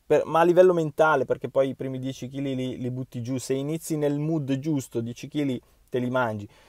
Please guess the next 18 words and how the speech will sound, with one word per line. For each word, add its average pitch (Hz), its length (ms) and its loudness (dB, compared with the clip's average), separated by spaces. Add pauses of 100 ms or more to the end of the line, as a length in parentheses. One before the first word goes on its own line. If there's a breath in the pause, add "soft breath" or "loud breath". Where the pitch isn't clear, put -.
(140 soft breath)
Eh, 123 400 10
i 139 120 -2
primi 180 300 2
centomila 170 640 2
euro 170 340 4
sono 143 200 -4
i 135 40 -6
più 135 120 -6
difficili. 127 640 -4
Dopo, 139 320 2
una 143 140 0
volta 170 220 2
che 170 80 0
fai 160 120 0
i 156 40 -2
primi 156 220 -2
centomila 151 520 0
euro, 120 560 2